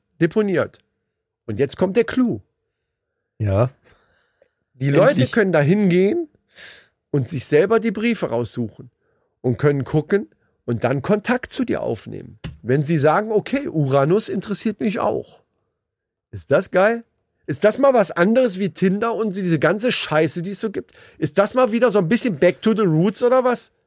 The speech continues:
Speaker 2: Ja, aber das ist natürlich, da können ja nur Leute, die da hinkommen, äh, dann auch
Speaker 1: Du hast,
Speaker 2: irgendwas
Speaker 1: ich merke, du hast
Speaker 2: raussuchen.
Speaker 1: keinen Sinn für Romantik. Wel-, welch romantischer, wie, was,
Speaker 2: Ja,
Speaker 1: was
Speaker 2: da
Speaker 1: kann
Speaker 2: ist ja
Speaker 1: romantischer sein, als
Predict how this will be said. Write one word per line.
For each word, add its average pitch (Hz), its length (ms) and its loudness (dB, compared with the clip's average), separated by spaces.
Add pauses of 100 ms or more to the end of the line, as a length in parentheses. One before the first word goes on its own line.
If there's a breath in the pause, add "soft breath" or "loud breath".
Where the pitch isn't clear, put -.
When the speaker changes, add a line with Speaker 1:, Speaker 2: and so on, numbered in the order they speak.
(360)
Speaker 2:
Ja, 139 140 -10
aber 139 140 -4
das 120 140 -4
ist 135 140 -6
natürlich, 139 440 -4
da 135 100 -2
können 135 220 -2
ja 143 100 0
nur 135 180 2
Leute, 123 320 2
die 131 140 -4
da 123 100 0
hinkommen, 123 840 -2
äh, 113 560 -4 (460 loud breath)
dann 107 200 -6
auch 104 260 -4 (260)
Speaker 1:
Du 139 100 -4
hast, 113 160 -2
Speaker 2:
irgendwas 104 240 -6
Speaker 1:
ich 135 100 -8
merke, - 280 0
du 127 120 4
hast - 140 2
Speaker 2:
raussuchen. 113 100 2
Speaker 1:
keinen 226 440 0
Sinn 185 220 0
für 202 120 -2
Romantik. 147 640 -2 (600)
Wel-, 185 280 -2
welch 214 240 0
romantischer, 214 1040 -2 (600)
wie, 196 240 -6
was, 247 160 4
Speaker 2:
Ja, 208 80 -8
Speaker 1:
was 254 80 4
Speaker 2:
da 226 80 0
Speaker 1:
kann 247 100 4
Speaker 2:
ist - 60 2
ja - 60 4
Speaker 1:
romantischer 233 500 2
sein, 202 240 0
als 185 220 -2